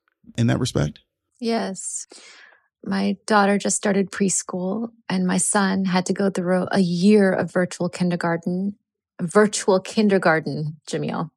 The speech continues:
Speaker 2: What is that? <laughs> And, you know, one of her first words was mask. I mean, she's a pandemic baby, and so she's just, you know, sending them into the world before there is a vaccine and knowing that those who've made the choice not to get vaccinated are actively putting these babies at risk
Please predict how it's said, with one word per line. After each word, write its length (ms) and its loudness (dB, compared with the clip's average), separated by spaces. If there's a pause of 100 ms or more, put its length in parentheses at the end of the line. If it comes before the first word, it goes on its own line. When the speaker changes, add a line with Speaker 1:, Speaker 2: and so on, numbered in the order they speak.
(120)
Speaker 2:
What 140 4
is 140 4
that? 220 -2 (260)
<laughs> 460 2 (580)
And, 180 6
you 140 4
know, 100 4
one 180 4
of 100 4
her 120 4
first 360 0
words 320 4
was 180 2
mask. 580 2
I 40 2
mean, 120 -2
she's 200 0
a 60 2
pandemic 580 2
baby, 300 4
and 120 2
so 100 0
she's 280 2
just, 360 2 (1300)
you 120 2
know, 80 6
sending 360 0
them 140 0
into 200 2
the 100 4
world 400 4
before 540 4
there 160 4
is 100 0
a 60 0
vaccine 680 0
and 220 4
knowing 400 6
that 320 4 (100)
those 420 2
who've 220 0
made 160 2
the 60 2
choice 560 -2
not 200 -2
to 60 -6
get 180 -4
vaccinated 600 0
are 140 -2
actively 500 0
putting 340 -4
these 180 -6
babies 380 -2
at 160 -6
risk 360 -2